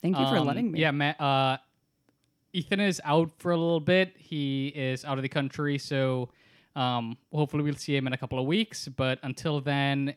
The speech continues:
Speaker 2: if you need to find us, we're on Instagram at Stat Rats Pod. We are at st-, we are stat rats pod at gmail dot com. Uh, we're stat rats pod dot com as well. We got a bunch of new landing pages, so if you go to our Instagram,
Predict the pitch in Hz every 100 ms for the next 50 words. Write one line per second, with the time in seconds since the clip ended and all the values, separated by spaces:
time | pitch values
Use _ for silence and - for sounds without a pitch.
0 | - 151 151 139 135 147 143 - 147 143
1 | 170 190 156 135 127 127 127 147 - -
2 | 135 135 135 - 135 120 131 113 - 147
3 | 135 131 - _ - _ _ 147 143 139
4 | 135 143 127 - 180 - 151 139 120 -
5 | 131 135 123 - 135 135 123 139 127 123
6 | 120 110 - 175 165 165 165 151 _ _
7 | - 143 123 127 - 135 135 123 - -
8 | 135 127 120 113 - 127 127 120 131 131
9 | 131 127 - - - 135 139 127 - 143
10 | 135 - 143 135 131 131 120 143 131 139
11 | 131 131 117 131 139 135 135 123 123 127
12 | 127 123 120